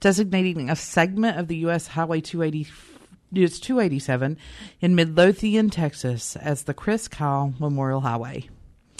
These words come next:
They passed the bill, and now it's waiting for the governor, Greg Abbott, to sign it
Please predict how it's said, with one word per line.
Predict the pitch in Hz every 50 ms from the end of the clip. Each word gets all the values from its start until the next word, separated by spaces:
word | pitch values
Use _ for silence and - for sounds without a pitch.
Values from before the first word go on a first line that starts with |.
| - - _ _ - - - - - - - _ -
They | 180 180
passed | - 185 185 185 190 - -
the | 262 233
bill, | 214 202 196 196 196 196 190 170
and | 170 175 170 160 160
now | 156 151 156 156
it's | 151 143 - -
waiting | 160 160 156 156
for | 147 -
the | 165 170
governor, | 160 160 156 160 160 165 165 180 185 180
Greg | 165 160 151 156 147 151
Abbott, | 147 147 156 175 190 196 - -
to | - 196
sign | - - 170 151 143 143
it | 143 151 165 -